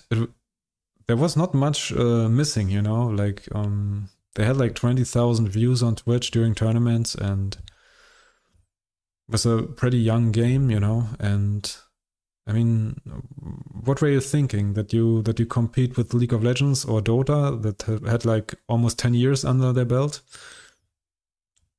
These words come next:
It takes some, some time, yeah, to, to develop a game and to polish it in a way that is fun to play and that it offers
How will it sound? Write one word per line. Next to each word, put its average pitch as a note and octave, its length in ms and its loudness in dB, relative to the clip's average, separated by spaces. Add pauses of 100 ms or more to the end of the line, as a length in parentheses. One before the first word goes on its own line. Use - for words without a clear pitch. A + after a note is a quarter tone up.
(120)
It A2+ 120 -2 (120)
takes D3 220 -2
some, C3 440 2
some B2+ 240 0
time, B2 300 0
yeah, A#2+ 160 0
to, A2+ 280 2
to A2+ 220 2
develop A#2 380 0
a A#2 80 0
game A#2+ 260 2
and A2+ 120 0
to - 80 -4
polish A#2+ 360 0
it A#2 100 0
in A#2 100 0
a A2 60 2
way A2+ 280 2 (1400)
that A2+ 140 0
is G#2 260 -2
fun A#2+ 240 0
to A2 100 -2
play A#2+ 240 0
and A#2 180 2
that G#2+ 140 0
it - 320 -6 (240)
offers A#2 640 -2